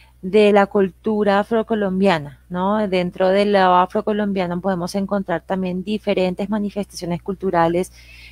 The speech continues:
en relación a, a sus ascendencias, también en relación a, a, al trabajo que realizaban, a su historia común.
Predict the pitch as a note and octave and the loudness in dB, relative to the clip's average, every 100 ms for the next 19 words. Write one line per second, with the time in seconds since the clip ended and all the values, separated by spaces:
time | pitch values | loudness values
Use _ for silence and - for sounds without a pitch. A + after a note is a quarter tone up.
0 | - F#3+ G3 F#3+ E3+ - F3+ E3 E3 E3+ | -2 2 4 4 2 2 0 2 4 4
1 | F3+ E3+ F#3+ F3+ F#3+ F#3 F3+ F3 E3+ F#3 | 6 4 2 -2 -4 -4 -4 -2 2 2
2 | F#3 F3 - F3 E3+ F3+ E3+ F3 E3+ E3 | 2 -2 -4 -6 -4 -6 -4 -2 -2 -4
3 | E3 - - - F#3 F#3 F#3 F3+ - F3 | -10 -18 -20 -6 0 2 4 4 2 0
4 | E3 D#3+ E3+ F3 - F#3 F3+ E3+ D#3+ - | 2 4 4 4 2 2 4 4 2 2
5 | F3 F3 E3+ E3 D#3 - F3+ F3 F3 G#3+ | 2 2 0 0 -4 0 4 6 6 4
6 | A3 G#3+ G3 F3+ E3 D#3+ D#3+ - E3+ F3 | 2 -2 -2 0 0 -2 -6 -2 2 2
7 | F3 F3 E3+ - E3+ - - F#3 G3+ F#3 | 2 0 -4 -8 -12 -10 -2 2 2 2
8 | F3 - D#3+ E3 F3 F3+ E3+ | -2 -6 -12 -10 -8 -8 -10